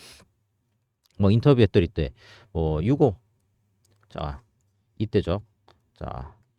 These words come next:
이때, 자, 육오 배터리 한번 효율성 입증되자마자 어떻게 됐죠?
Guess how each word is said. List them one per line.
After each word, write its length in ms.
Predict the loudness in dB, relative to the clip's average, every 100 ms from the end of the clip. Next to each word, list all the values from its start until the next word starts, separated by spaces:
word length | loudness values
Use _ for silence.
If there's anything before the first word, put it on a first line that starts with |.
| _ _ _
이때, 320 | -2 6 6 6 _ _ _ _ _ _ _ _ _ _ _ _ _
자, 120 | 0 4
육오 200 | 6 6
배터리 260 | 6 6
한번 240 | 4 4 4
효율성 400 | 4 4 2 2
입증되자마자 1000 | 0 -2 0 0 2 2 4 4 2 0
어떻게 180 | -2
됐죠? 280 | -10 -6 -6